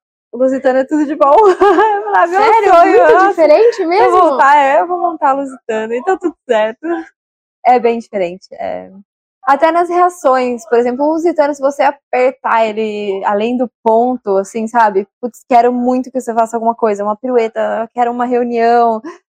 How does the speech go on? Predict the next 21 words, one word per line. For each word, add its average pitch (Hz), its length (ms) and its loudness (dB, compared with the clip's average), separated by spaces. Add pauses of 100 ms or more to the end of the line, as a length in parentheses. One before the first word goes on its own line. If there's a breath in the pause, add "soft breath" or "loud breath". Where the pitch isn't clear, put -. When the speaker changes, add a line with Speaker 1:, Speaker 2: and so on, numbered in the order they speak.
(340)
Speaker 1:
Sabe, 277 140 2
a 269 80 6
reação 320 760 2
dele 277 380 2
nunca 311 400 -2
vai 294 160 0
ser 233 1200 -4 (680)
restrições, 190 720 -12
né? 185 380 -10
Mas, 190 260 -6
assim, 202 640 -14
Speaker 2:
Na 233 120 -6
Speaker 1:
uma 220 160 -4
Speaker 2:
maioria 233 160 0
das 220 80 -4
Speaker 1:
regra, 226 320 -2
Speaker 2:
vezes. 214 100 -6
Speaker 1:
na 208 60 -10
maioria 208 360 -8
das 202 120 -12
vezes 226 340 -8